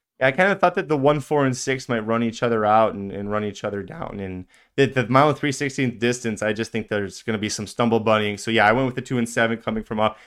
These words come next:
I see some people talking about the three Icarus. Uh, I didn't really, I mean, maybe to hit the try is, is the best he could do. He's kind of a lumbering guy.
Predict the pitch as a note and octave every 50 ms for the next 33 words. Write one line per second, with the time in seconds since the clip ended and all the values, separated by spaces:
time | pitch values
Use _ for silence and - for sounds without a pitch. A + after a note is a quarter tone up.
0 | _ _ - C#3+ D#3 - G3 G#3+ G3 G#3+ G#3 G#3+ G#3 G3 F#3+ E3+ E3+ - - F3+
1 | - - C#3+ C#3+ - E3 D#3 D3+ D3+ D3 - - - _ _ _ _ _ - -
2 | C#3+ C#3+ C#3+ C#3+ D3 D3 D3 D3 C#3 - - C#3+ D3 D#3+ E3 D#3+ D#3 D3+ D#3 D#3
3 | D3+ C#3+ A#2 - - - - C3+ C3+ C3+ C3 B2+ B2+ C#3+ D3 C3+ C3+ D3 C3+ C3+
4 | C#3+ D3 C#3 C3+ B2+ B2+ - - C3+ B2 A#2+ B2 C3 C3 C3 C3+ C3 - _ -
5 | C3+ C3 A#2+ - C3+ B2 A#2+ B2 G2+ A#2+ A#2+ A#2+ - - - B2+ C3 - B2+ A#2
6 | B2 B2 A#2+ A#2+ - C3+ B2 A#2+ G#2+ A2 G2+ G#2+ A2+ A#2 A2 A2+ A2 A2 A2 G#2
7 | G#2 A2 A2 A2 A2 A2 G#2+ G#2+